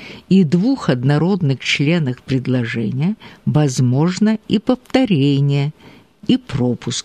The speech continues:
предлога. Метеориты являются осколками погибшего при катастрофе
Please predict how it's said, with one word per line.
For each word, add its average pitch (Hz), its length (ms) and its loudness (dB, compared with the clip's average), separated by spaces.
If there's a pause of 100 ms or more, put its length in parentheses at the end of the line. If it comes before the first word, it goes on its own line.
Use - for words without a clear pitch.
(120)
предлога. - 680 -4 (1500)
Метеориты 202 920 2
являются 185 1120 0
осколками 175 880 -2
погибшего 147 920 0
при 160 300 -2
катастрофе 135 1000 -4